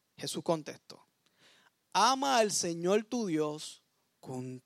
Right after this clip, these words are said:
todo tu corazón, con toda tu alma, con toda tu mente. Este es el primer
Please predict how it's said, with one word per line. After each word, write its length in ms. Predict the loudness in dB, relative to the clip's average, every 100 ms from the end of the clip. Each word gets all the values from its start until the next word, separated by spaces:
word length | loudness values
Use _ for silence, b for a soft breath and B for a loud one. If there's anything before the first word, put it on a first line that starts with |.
| _
todo 280 | 8 10 8
tu 140 | 4
corazón, 680 | 0 -2 -2 -6 -10 -18 -20 _ _ _ _ -12
con 380 | -8 -8 -12 -12 6
toda 340 | 8 8 4
tu 240 | 2 -2 -4
alma, 500 | -4 -10 -12 -14 -16 b b b
con 520 | -8 -6 -6 -10 -14 0
toda 360 | 8 8 8 2
tu 160 | -4 -6
mente. 680 | -8 -10 -14 -14 -14 -16 b b b -4
Este 640 | -2 -2 -6 -10 -16 -16 _ b b
es 300 | -8 -8 -8
el 220 | -10 -10
primer 600 | -10 -10 -8 -8 -8 -12